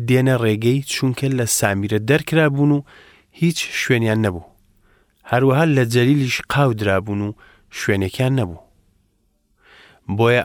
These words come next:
ئازاری هاوبەش کۆی کردبوونەوە. ئیسایان دیت و لە دوورەوە هاواریان بۆ کرد. با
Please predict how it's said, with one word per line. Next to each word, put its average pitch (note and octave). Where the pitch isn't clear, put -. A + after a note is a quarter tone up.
ئازاری C3+
هاوبەش B2+
کۆی D3+
کردبوونەوە. E2+
ئیسایان A2+
دیت A2
و G#2
لە G#2+
دوورەوە A#2
هاواریان G#2
بۆ F2+
کرد. -
با C3